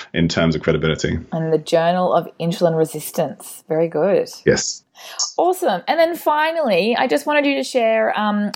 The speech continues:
Speaker 2: with us, you know, how, um, anyone listening can find out more about what you do in terms of working with athletes. Um, so tell us more about your programs at Nourish, Balance, Thrive, and then direct us to your online home.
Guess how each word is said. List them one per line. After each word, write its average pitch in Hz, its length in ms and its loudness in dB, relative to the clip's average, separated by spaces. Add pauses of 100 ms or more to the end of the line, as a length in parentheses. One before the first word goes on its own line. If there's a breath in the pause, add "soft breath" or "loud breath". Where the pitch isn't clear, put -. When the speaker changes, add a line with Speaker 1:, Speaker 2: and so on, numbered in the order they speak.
Speaker 2:
with 208 200 -2
us, 180 320 0 (800 loud breath)
you 220 80 0
know, 196 80 4
how, 208 640 0 (120)
um, 180 320 0
anyone 185 320 2
listening 185 580 2
can 165 380 0
find 180 220 0
out 165 140 4 (120)
more 185 320 0
about 185 360 0
what 185 160 0
you 180 160 -2
do 175 300 2
in 170 160 -4
terms 170 280 0
of 151 140 -4
working 185 320 2
with 196 120 2
athletes. 208 720 0 (460 loud breath)
Um, 185 220 0
so 185 60 -12
tell 196 140 4
us 190 100 0
more 185 140 -2
about 165 280 2
your 165 120 0
programs 180 720 0
at - 160 0
Nourish, 175 240 0
Balance, 165 340 -2
Thrive, 165 680 2
and 165 260 0
then 165 340 0
direct - 280 -2
us 175 100 -8
to 175 140 -2
your 160 260 4
online 156 360 0
home. 160 600 -2